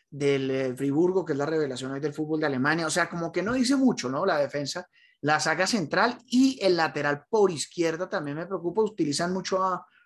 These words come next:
Raum del Leipzig, pero, pero ya lejanas las épocas de un tipo como Philipp Lahm, ¿no? Que jugaba por derecho, por izquierda. Entonces, no, no, como que no, no me termina de llenar la defensa alemana. Yo creo que es el punto débil.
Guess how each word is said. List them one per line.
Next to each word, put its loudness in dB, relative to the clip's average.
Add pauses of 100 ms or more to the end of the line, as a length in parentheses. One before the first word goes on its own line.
(180)
Raum 2
del -2
Leipzig, 0 (160)
pero, -2 (600)
pero 0 (160)
ya 2
lejanas 2
las 0
épocas 0
de -4
un -12
tipo -2
como -2
Philipp 0
Lahm, 0
¿no? -6
Que -8
jugaba 0
por -4
derecho, -4
por -2
izquierda. -4 (360)
Entonces, -4
no, 0
no, -4
como -8
que -4
no, 0
no -6
me 0
termina 0
de 0
llenar -2
la 0
defensa -2
alemana. 0
Yo -2
creo -18
que -12
es -6
el 0
punto -2
débil. -2